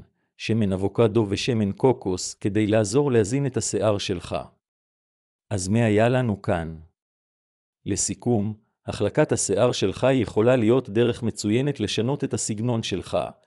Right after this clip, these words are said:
אבל היא גם יכולה להרוס את הבריאות שלו.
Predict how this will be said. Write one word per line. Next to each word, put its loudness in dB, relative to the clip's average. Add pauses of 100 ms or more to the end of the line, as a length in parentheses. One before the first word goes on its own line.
(320)
אבל -2
היא -2
גם 4
יכולה 2
להרוס 2
את -2
הבריאות 0
שלו. -6